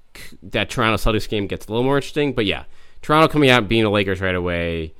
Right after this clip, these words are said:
they just look like they're hungry. Everyone's healthy there.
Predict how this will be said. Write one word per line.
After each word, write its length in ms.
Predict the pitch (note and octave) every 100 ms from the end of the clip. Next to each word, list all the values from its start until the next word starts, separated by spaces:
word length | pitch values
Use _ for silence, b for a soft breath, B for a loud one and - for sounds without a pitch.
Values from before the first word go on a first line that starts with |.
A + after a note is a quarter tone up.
| - - - -
they 840 | - F#2+ G2+ G#2+ G#2 G2+ G2 G2+ G2 A2+ -
just 300 | - G2 -
look 160 | G2+ G2
like 200 | F#2 F2+
they're 140 | F2+
hungry. 500 | F2 F#2 E2+ F2 F2
Everyone's 380 | E2+ F#2+ F#2 E2+
healthy 260 | E2 E2+ E2
there. 520 | D#2+ E2 E2 E2